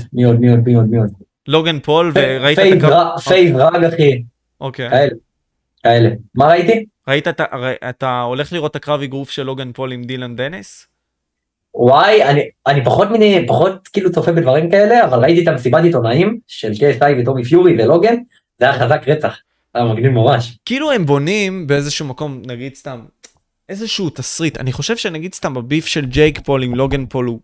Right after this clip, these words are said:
Speaker 2: פייק, הוא לא באמת אמיתי.
Speaker 1: כן. אז זהו, אני אגיד לך מעבר לזה, אני גם חושב שהקרבות, אחי, כאילו... בסופו של דבר, לפני שהם מתאגרפים, אח שלי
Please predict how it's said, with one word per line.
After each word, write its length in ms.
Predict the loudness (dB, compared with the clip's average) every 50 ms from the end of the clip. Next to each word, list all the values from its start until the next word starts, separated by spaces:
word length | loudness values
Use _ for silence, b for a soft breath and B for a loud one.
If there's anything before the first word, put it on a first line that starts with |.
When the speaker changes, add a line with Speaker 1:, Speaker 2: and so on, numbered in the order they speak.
| _ -18 -8
Speaker 2:
פייק, 280 | -6 -6 -6 -6 -8 -10
הוא 120 | -12 -8
לא 120 | -8 -8 -6
באמת 300 | -6 -6 -8 -8 -8 -8
אמיתי. 280 | -10 -10 -12 -14 -18 -18 _ _ _ _ _ _ _ _ _
Speaker 1:
כן. 200 | 0 0 0 0 -4 -12 _ _ _ _ _ _ B B B B B B
אז 140 | -2 0 2
זהו, 200 | 2 2 4 4
אני 120 | 4 4
אגיד 120 | 2 2 2
לך 80 | 2
מעבר 320 | 2 2 2 2 2 2 2
לזה, 180 | 2 2 2
אני 120 | 2 2 2
גם 120 | 2 0
חושב 260 | 0 0 0 -2 -2
שהקרבות, 720 | 0 0 -2 -2 0 0 0 2 2 2 2 2 0 0 -2
אחי, 240 | -4 -4 -4 -8 -6
כאילו... 220 | -6 -6 -6 -6 -8 -12 _ _ _ _ _ _ _ _ _ _ _ _ _
בסופו 520 | 2 2 2 4 2 2 4 4 2 4
של 160 | 4 2 2
דבר, 240 | 4 4 4 4 4
לפני 320 | 4 2 2 2 0 0 2
שהם 200 | 2 4 4 4
מתאגרפים, 720 | 4 2 0 2 2 0 0 2 2 2 2 2 2 2
אח 200 | 2 0 2 0
שלי 100 | 0